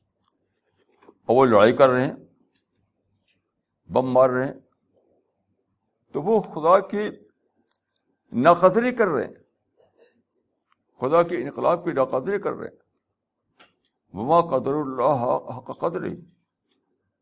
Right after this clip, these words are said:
یعنی بتائیے کیا آپ اس کو افورڈ کر سکتے ہیں کہ رب العالمین کی آپ ناقدری کریں؟ اس کو افورڈ کر سکتے ہیں آپ؟ قیامت کے دن جب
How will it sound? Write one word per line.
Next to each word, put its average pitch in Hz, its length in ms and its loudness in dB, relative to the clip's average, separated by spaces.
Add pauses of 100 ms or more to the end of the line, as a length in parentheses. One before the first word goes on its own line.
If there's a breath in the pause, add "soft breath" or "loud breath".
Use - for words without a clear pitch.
(140)
یعنی 170 120 -8
بتائیے 175 440 0 (1600)
کیا 160 120 4
آپ 165 140 8
اس 139 120 -12
کو 175 80 4
افورڈ 190 400 6
کر 175 100 6
سکتے 151 400 -2
ہیں 170 80 -4
کہ 165 120 -4
رب 135 200 -2
العالمین 143 400 4
کی 151 80 -2
آپ 139 160 2
ناقدری 131 400 -4
کریں؟ 165 240 -8 (1900)
اس 117 120 -14
کو - 100 -2
افورڈ 156 260 -4
کر 165 100 -4
سکتے 170 300 -10
ہیں 185 60 -6
آپ؟ - 160 -8 (2250)
قیامت 135 360 2
کے 131 100 -4
دن 151 220 -6
جب 131 160 -4